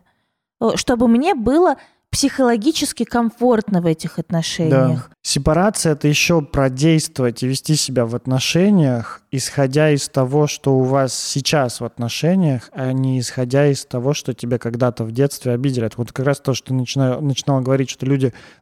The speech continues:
Speaker 2: начинают терапию, осознают свою обиду на родителей, и все, не дай бог, они еще закончат терапию в этот момент, а они останутся с этой обидой на родителей, вот прям будут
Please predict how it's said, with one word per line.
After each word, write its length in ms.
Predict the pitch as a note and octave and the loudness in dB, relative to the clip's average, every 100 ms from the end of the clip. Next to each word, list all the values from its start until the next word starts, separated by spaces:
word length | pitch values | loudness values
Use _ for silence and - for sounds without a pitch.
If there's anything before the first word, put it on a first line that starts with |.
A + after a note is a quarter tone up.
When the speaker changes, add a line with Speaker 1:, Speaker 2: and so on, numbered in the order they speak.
| - | -6
Speaker 2:
начинают 460 | C3 D3+ D3+ C3 | -2 0 2 0
терапию, 520 | - C3+ C3 C#3 C3+ | 0 0 0 0 0
осознают 500 | B2 - C3 D3 D3 - | 0 0 0 2 2 2
свою 200 | C3+ B2+ | 2 2
обиду 280 | B2 C3 | 2 0
на 100 | B2+ | 2
родителей, 420 | B2+ B2+ A#2+ A#2+ A#2 | 0 0 -2 -6 -4
и 140 | C3+ | -4
все, 380 | B2 - C#3 A#2+ | -4 0 2 2
не 160 | D3 C3 | -2 0
дай 140 | C3 | 2
бог, 200 | B2+ B2 | 0 -2
они 100 | B2+ | -4
еще 180 | B2+ - | -6 -4
закончат 360 | C3 C3 B2 - | -4 -2 -4 -4
терапию 380 | B2+ A#2+ A#2+ A#2+ | -6 -4 -2 -2
в 20 | |
этот 160 | A#2+ - | -2 -2
момент, 380 | B2 C3 A#2+ - - _ _ | 0 0 0 -4 -18 _ _
а 120 | C3 | -2
они 120 | B2+ | 0
останутся 480 | B2+ - B2+ A#2+ - | -2 -2 -2 -2 -4
с 100 | A2+ | -4
этой 380 | A#2+ - A#2 A#2+ | -4 -4 -4 -4
обидой 420 | B2 C3+ C3+ B2+ B2 | 0 0 2 2 4
на 80 | A#2+ | 4
родителей, 460 | B2 A#2+ - A#2 | 2 0 -2 -2
вот 220 | A2+ A#2 - | -2 -4 -4
прям 360 | B2 A#2 A2+ | -2 0 -2
будут 360 | A#2 B2 B2 | -6 -6 -6